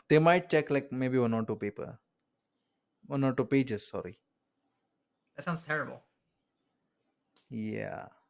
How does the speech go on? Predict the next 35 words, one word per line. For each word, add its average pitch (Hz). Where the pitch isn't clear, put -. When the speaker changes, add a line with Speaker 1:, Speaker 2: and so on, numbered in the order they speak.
Speaker 2:
'Cause 185
that 226
doesn't 226
show, 214
say, 220
this 208
is 208
the 196
funny 170
thing. 135
When 151
I, 170
when 175
I, -
in 185
the 180
beginning 208
of 233
the 226
year, 180
every 165
year, 143
I 143
do 147
a 131
slideshow 131
for 165
the 170
kids. 190
Speaker 1:
Tom, 143
Speaker 2:
Um, 143
Speaker 1:
but 156
Speaker 2:
and 147
I 147
Speaker 1:
you, 170